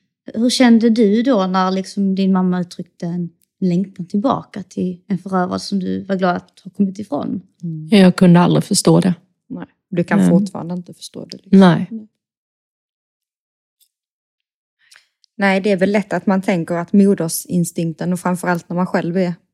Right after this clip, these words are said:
Speaker 2: mamma också, att man tänker att modersinstinkten borde ta över där ju. Och känna att man vill skydda sina barn.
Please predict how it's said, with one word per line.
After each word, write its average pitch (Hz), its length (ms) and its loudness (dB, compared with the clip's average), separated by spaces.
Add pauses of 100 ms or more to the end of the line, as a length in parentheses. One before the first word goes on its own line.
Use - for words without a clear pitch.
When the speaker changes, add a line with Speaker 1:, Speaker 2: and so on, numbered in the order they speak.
(160)
Speaker 2:
mamma 190 380 -2
också, 180 420 -12 (760)
att - 120 -10
man 170 100 -4
tänker 165 300 -6
att - 120 -8
modersinstinkten 180 960 -4
borde 175 320 0
ta 175 220 -4
över 165 380 -2
där 170 220 -8
ju. 185 200 -6 (1300)
Och 175 80 -8
känna 165 240 -6
att 160 100 -12
man 165 120 -8
vill 160 100 -8
skydda 160 280 -8
sina 160 240 -10
barn. 175 320 -10